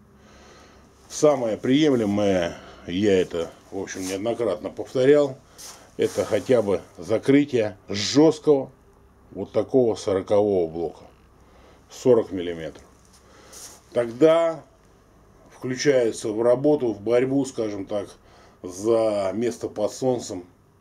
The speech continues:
как мы называем, короткопалые. На самом деле это просто ребята с более меньшей ладонью, но не значит, что они слабее. А, просто технически у них ладонь меньше, у них меньше пальца, меньше от первого сгиба до среднего, там сто восемьдесят пять.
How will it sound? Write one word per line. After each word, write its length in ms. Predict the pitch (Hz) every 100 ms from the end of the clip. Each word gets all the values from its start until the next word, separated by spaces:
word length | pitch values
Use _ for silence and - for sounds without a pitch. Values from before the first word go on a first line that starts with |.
| _ _ _ _ _ _ _ _ -
как 160 | 104
мы 120 | 104 101
называем, 480 | 101 117 131 113
короткопалые. 840 | - 107 104 - 127 - 107 82 76
На 140 | 98
самом 240 | 107 127 120
деле 200 | 120 95
это 100 | -
просто 260 | 98 -
ребята 420 | 107 123 139 - 92
с 60 |
более 320 | 98 117 104
меньшей 360 | 98 104 90 92
ладонью, 560 | 92 104 127 90 71 - _ -
но 400 | 98 104 104 101
не 360 | 101 107 107
значит, 240 | 110 120 90
что 140 | 87
они 120 | 78
слабее. 520 | 76 87 80 82 69 - _ _ - - - - - _
А, 500 | - 90 90 90 82
просто 340 | - 123 127 -
технически 640 | - 120 - 160 - - 101
у 60 | 95
них 160 | 87
ладонь 340 | 101 110 110 87
меньше, 380 | 98 82 -
у 20 | 73
них 120 | 71
меньше 320 | 98 95 - -
пальца, 420 | 135 143 139 85 - _ _ - _ -
меньше 340 | 107 104 110
от 100 | 92
первого 360 | 110 104 101 101
сгиба 320 | 101 87 90
до 120 | 95
среднего, 560 | - 139 131 101 80 76
там 140 | 76
сто 220 | - 117
восемьдесят 420 | 110 101 98 85
пять. 320 | - 85 -